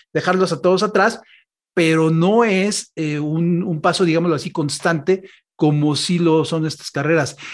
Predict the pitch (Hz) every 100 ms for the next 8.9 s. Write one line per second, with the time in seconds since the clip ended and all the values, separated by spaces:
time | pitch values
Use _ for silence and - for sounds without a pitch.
0 | - 180 175 175 180 196 196 - 202 196
1 | 226 226 311 370 339 214 185 - 180 175
2 | 170 185 185 185 175 190 196 240 - -
3 | - - 196 247 302 339 302 277 269 -
4 | 185 240 - 220 208 214 208 196 202 196
5 | 160 151 160 196 165 147 131 147 139 139
6 | 139 143 147 160 - 180 147 - - _
7 | _ 170 185 190 180 - 175 156 143 143
8 | 143 139 143 - 160 165 160 190 185